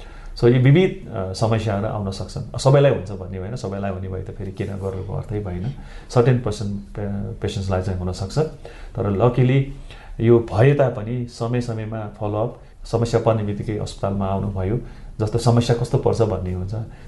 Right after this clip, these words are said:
धेरैलाई ज्वरो आउन सक्ने, फेरि जन्डिस हुन सक्ने, पेट दुख्न सक्ने, होइन, खाएको नपच्न सक्ने, कमजोर हुन सक्ने, आफ्नो रुटिन, आफ्नो जुन एक्टिभिटीबाट आफूलाई थाहा हुन्छ, ल, म चाहिँ अब यो नर्मल छुइनँ है भन्ने भयो भने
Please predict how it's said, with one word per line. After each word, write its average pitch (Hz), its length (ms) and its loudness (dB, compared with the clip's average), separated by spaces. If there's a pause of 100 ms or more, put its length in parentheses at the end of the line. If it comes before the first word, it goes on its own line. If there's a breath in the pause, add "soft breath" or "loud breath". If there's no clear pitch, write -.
धेरैलाई 104 360 6
ज्वरो 98 220 0
आउन 95 260 -2
सक्ने, 98 300 -6
फेरि 104 200 -2
जन्डिस 92 340 -4
हुन 92 120 -4
सक्ने, 92 280 -6
पेट 98 320 -4
दुख्न 92 220 -6
सक्ने, 92 340 -6
होइन, 101 260 -4 (300 loud breath)
खाएको 95 300 -4
नपच्न 95 340 -2
सक्ने, 98 500 -4 (120)
कमजोर 98 320 0
हुन 90 160 -4
सक्ने, 92 460 -4 (540 loud breath)
आफ्नो 139 220 6
रुटिन, 180 380 4
आफ्नो 139 240 4
जुन 107 300 0
एक्टिभिटीबाट 104 600 0
आफूलाई 117 600 4
थाहा 139 240 4
हुन्छ, 92 240 0 (380)
ल, 104 40 -4
म 104 180 -4
चाहिँ 104 280 -4
अब 98 380 -4 (220 loud breath)
यो 95 60 -2
नर्मल 98 280 0
छुइनँ 98 300 -2
है 120 240 4
भन्ने 92 240 -6
भयो 95 320 -4
भने 135 260 -2